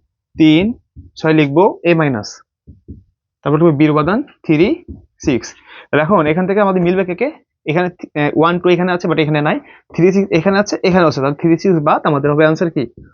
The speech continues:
ওয়ান, টু। এটা হচ্ছে আমাদের আনসার। তো তোমাদের কিছু হোমওয়ার্ক দেবো, তোমরা এগুলো ভালো মতো করে আনবা। এক নাম্বার,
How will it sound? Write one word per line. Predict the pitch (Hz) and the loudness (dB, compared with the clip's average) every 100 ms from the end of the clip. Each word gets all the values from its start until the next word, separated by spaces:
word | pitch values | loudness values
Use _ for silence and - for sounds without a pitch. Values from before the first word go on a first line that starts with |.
| - | -6
ওয়ান, | 139 156 247 285 _ _ _ - | -2 0 -2 -8 _ _ _ -6
টু। | 123 - _ _ - | -6 -8 _ _ -8
এটা | 127 | -4
হচ্ছে | 156 170 | -2 0
আমাদের | 151 117 | 2 0
আনসার। | - 107 - - - | -2 -10 -12 -12 -2
তো | 143 | 0
তোমাদের | 156 160 180 | 2 2 0
কিছু | 165 | -2
হোমওয়ার্ক | 156 160 165 | 0 0 0
দেবো, | 165 247 | 0 0
তোমরা | - 151 156 - - - - | 0 0 0 -2 -12 -10 -4
এগুলো | 143 147 | 0 0
ভালো | 139 139 | -2 -2
মতো | 147 | 0
করে | 151 143 | 0 0
আনবা। | 131 160 - _ _ _ _ - - _ _ _ _ - - _ - - - - - - - | 0 -2 -4 _ _ _ _ -20 -20 _ _ _ _ -20 -20 _ -20 -20 -14 -14 -14 -14 -6
এক | 143 - | -4 -2
নাম্বার, | 135 135 | 0 0